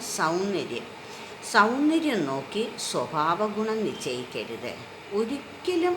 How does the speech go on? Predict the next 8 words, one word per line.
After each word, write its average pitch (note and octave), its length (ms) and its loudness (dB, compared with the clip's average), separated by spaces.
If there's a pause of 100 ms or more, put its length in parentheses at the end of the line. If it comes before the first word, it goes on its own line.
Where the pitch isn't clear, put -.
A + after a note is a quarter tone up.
അത് C#3+ 220 0 (240)
ഒന്നിനോടും C4 920 0
യോജിക്കില്ല. B2+ 580 -4 (760)
വിദ്യാഭ്യാസമില്ലാത്ത C#3 1300 2
എത്രയോ, D3 680 0
എത്രയോ, D3+ 540 0
എത്രയോ E3+ 880 0
ജനങ്ങൾ C3+ 600 -2